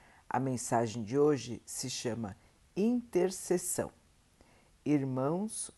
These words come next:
orai por nós. Paulo, um Tessalonicenses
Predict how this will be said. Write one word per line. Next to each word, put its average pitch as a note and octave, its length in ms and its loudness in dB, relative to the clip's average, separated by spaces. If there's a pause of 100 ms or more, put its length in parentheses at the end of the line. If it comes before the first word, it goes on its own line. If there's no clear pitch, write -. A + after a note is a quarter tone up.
(140)
orai C#3+ 460 8
por E3 320 -4
nós. - 680 -4 (600)
Paulo, A#2 580 6 (400)
um E3+ 320 0 (460)
Tessalonicenses E3+ 1600 0